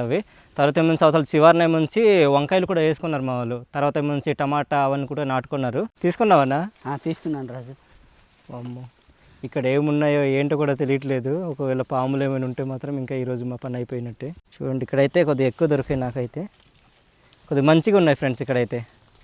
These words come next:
Speaker 1: మీరు ఇంతకుముందు ఈ విధంగా కాకరకాయలు తీసుకొని కూర చేసుకొని తినుంటే కామెంట్ చేయండి.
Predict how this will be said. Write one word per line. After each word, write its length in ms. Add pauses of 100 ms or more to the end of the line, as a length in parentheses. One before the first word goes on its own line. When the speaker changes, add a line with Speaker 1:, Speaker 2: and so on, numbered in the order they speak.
(760)
Speaker 1:
మీరు 140
ఇంతకుముందు 500
ఈ 80
విధంగా 320
కాకరకాయలు 540
తీసుకొని 640
కూర 180 (100)
చేసుకొని 300
తినుంటే 280
కామెంట్ 440
చేయండి. 280